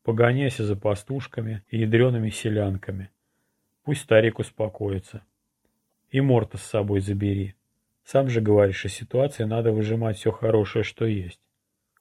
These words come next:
То, что вы двое еще ходите на своих двоих, уже очень хорошо.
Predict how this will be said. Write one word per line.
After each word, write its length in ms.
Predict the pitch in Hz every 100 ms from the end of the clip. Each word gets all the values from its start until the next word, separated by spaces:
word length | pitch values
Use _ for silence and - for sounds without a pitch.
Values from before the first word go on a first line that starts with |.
| -
То, 140 | 131
что 200 | 131 123
вы 100 | 120
двое 340 | 117 127 131 120
еще 240 | 107 123
ходите 460 | - 127 113 - 117
на 60 |
своих 360 | - 127 123 117
двоих, 480 | 117 127 147 147 127
уже 220 | 127 117
очень 300 | 95 - 92
хорошо. 600 | - 104 98 - 101